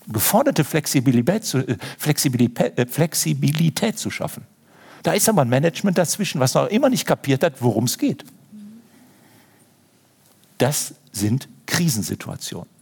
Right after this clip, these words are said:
Da erleben Sie, wie Ressentiments, Verbitterung entstand. Nicht unwichtig. Verbitterung ist eine, meines Erachtens eine Emotion, die sehr schwer aus uns rauszukriegen ist.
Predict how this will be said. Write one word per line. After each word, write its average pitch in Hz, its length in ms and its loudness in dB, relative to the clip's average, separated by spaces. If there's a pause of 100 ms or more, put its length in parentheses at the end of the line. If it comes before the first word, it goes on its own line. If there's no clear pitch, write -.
(260)
Da 123 460 0
erleben 107 480 2
Sie, 180 320 0 (180)
wie 120 380 0 (300)
Ressentiments, 123 1040 0 (200)
Verbitterung 110 800 0
entstand. - 540 -12 (1400)
Nicht 170 180 2
unwichtig. - 560 -2 (540)
Verbitterung 139 640 0
ist - 220 -2
eine, 113 280 2 (200)
meines 160 300 2
Erachtens 135 260 0
eine 113 180 0
Emotion, 123 640 2 (260)
die 110 240 0 (180)
sehr 175 320 2
schwer 151 380 2
aus 127 160 0
uns 123 180 0
rauszukriegen - 560 -4
ist. - 200 -16